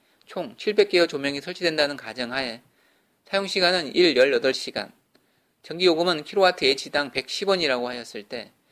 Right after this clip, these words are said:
지능형 엘이디 등은 형광등에 비해 전력 절감량이 십오만 칠천 킬로와트 H로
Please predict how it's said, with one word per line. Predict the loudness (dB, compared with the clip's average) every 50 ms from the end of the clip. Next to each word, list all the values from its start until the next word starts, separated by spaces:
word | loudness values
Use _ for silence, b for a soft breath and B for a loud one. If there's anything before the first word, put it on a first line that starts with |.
| _ _ _ _ _ _ _ _ _ _ _ _ _ _ _
지능형 | _ -10 -4 -2 2 2 2 4 4
엘이디 | 4 4 4 0 -2 -4
등은 | -4 -2 -2 -2 -4 -4 -8 -16 _ _
형광등에 | _ -4 -2 -2 0 0 0 0 0 -2 -2
비해 | -4 -6 -6 -4 -4 -6 -8 _ _ _ _ _ _ _ _ _ _ _ _ _
전력 | 0 2 4 4 4 2 2
절감량이 | -2 -2 0 0 0 0 0 -2 -2 -2 -4 -6 -8 -10 -16 _
십오만 | -6 -2 -2 0 0 -2 -2 -2
칠천 | -6 -8 -6 -6 -6 -6
킬로와트 | -2 0 2 2 2 0 -2 -6
H로 | -6 -6 -6 -8 -12 -10 -10 -10 -10 -10